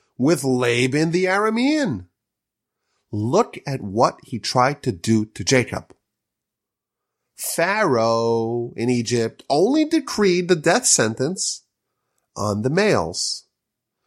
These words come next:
In Egypt, Pharaoh wanted all the males to be thrown into the Nile. But Laban, he sought to uproot the entire people. We gave Laban a B minus.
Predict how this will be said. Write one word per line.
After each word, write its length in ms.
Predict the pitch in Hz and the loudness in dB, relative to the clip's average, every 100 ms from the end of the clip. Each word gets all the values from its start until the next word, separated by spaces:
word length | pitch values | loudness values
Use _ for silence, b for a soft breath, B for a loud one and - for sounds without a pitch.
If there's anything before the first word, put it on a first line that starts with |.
| _ - | _ -4
In 140 | 104 | 0
Egypt, 640 | 123 185 139 131 185 - _ | 2 4 4 2 2 -12 _
Pharaoh 380 | - 90 107 127 | -8 0 4 4
wanted 280 | 107 107 - | 2 -2 -2
all 240 | 80 92 | 0 0
the 100 | 117 | 2
males 440 | 143 92 90 98 117 | 2 2 0 -2 -4
to 60 | 165 | -6
be 80 | |
thrown 320 | 175 113 98 110 | -4 -2 0 0
into 260 | 127 156 | -2 -4
the 340 | 139 156 165 - _ _ _ - | -2 -2 -2 -4 _ _ _ -2
Nile. 580 | 226 254 170 95 92 _ _ _ _ _ _ _ _ _ _ _ - | 2 4 4 0 -6 _ _ _ _ _ _ _ _ _ _ _ -8
But 160 | 80 | -8
Laban, 720 | 85 104 160 294 370 370 262 _ _ _ _ | -2 2 4 4 0 -2 -10 _ _ _ _
he 280 | - 254 | 0 2
sought 640 | 247 - 185 170 - - - | 2 4 4 4 0 -6 -10
to 160 | - 127 | 0 2
uproot 480 | 127 170 277 - - | 2 2 0 0 2
the 80 | 127 | 2
entire 300 | 123 151 131 | 4 2 2
people. 420 | 107 - 80 _ _ _ _ _ _ _ _ _ - | 0 -4 -12 _ _ _ _ _ _ _ _ _ -12
We 240 | 98 156 | -2 -2
gave 600 | 147 135 120 113 101 - - _ _ _ | 2 4 4 2 -2 -14 -18 _ _ _
Laban 640 | - 98 117 104 90 90 - _ _ - | -6 0 0 0 -4 -6 -14 _ _ -12
a 60 | |
B 180 | 82 101 | -4 -2
minus. 640 | 98 95 113 156 - - | 0 0 0 -2 -4 -8